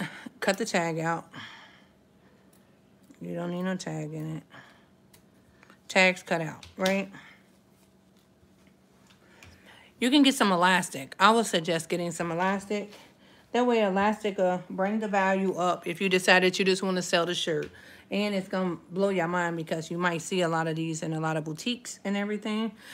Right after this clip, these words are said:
But girls wear 'em all the time. So boutiques are supposed to sell anything the girls wear. Now, depending on what we wanna do with it,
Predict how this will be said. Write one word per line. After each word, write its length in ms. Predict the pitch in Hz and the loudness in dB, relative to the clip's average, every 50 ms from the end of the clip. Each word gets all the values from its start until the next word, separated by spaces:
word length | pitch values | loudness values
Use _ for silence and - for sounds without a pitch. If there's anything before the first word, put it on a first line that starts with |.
| - - - | -18 -4 2
But 300 | - 269 359 339 269 269 - - - | 4 6 6 6 4 0 -6 -12 -4
girls 280 | - 220 226 247 247 226 | 0 2 2 2 2 0
wear 140 | 226 233 254 | -2 -2 0
'em 100 | 254 233 | 0 0
all 140 | 208 190 175 | 2 0 0
the 80 | 170 160 | 0 -2
time. 320 | - 170 147 139 143 151 | -4 -6 -6 -6 -8 -8
So 420 | - - 180 180 196 214 220 208 190 - | -6 -2 -2 0 0 0 -2 -6 -8 -8
boutiques 500 | 196 180 196 196 - 233 233 214 - - | -4 -2 -2 -2 -2 -2 -4 -4 -6 -4
are 180 | - 190 196 190 | 0 2 2 2
supposed 380 | 190 - 185 - - 196 190 190 | 0 -2 -6 -4 -4 -6 -6 -6
to 80 | 196 180 | -10 -8
sell 220 | - 196 180 170 - | -4 -4 -4 -4 -4
anything 400 | 185 196 202 196 208 208 190 185 | -4 -4 -4 -4 -4 -4 -4 -2
the 80 | 180 | -4
girls 320 | 160 165 165 160 160 160 - | -4 -4 -4 -4 -4 -4 -6
wear. 300 | 165 151 139 135 - - - - - - - - - - - - - | -8 -10 -10 -10 -14 -18 -20 -20 -20 -20 -20 -20 -20 -20 -14 -2 2
Now, 420 | 196 214 214 202 180 160 - 156 156 - - - - _ - - - _ _ - _ _ _ _ _ _ _ _ _ _ _ _ _ _ _ _ _ _ _ - - - - - - 587 - - - - - - - - - - - - - - | 6 8 8 8 6 4 0 -4 -10 -16 -20 -20 -20 _ -20 -20 -20 _ _ -20 _ _ _ _ _ _ _ _ _ _ _ _ _ _ _ _ _ _ _ -18 -18 -18 -20 -20 -20 -20 -20 -20 -18 -18 -20 -20 -20 -20 -20 -20 -20 -20 -10 0
depending 460 | - 480 - - 440 480 494 480 381 277 | 4 4 6 8 8 10 10 10 10 12
on 400 | 233 214 202 190 170 147 160 180 | 10 10 8 6 4 2 2 6
what 220 | 208 226 233 202 | 8 8 8 8
we 100 | 208 214 | 6 2
wanna 300 | 202 196 196 190 175 160 | 4 4 4 2 2 2
do 200 | 156 185 185 185 | 2 2 2 2
with 200 | 175 160 160 147 | 2 2 0 -2
it, 160 | 143 135 - | -4 -8 -12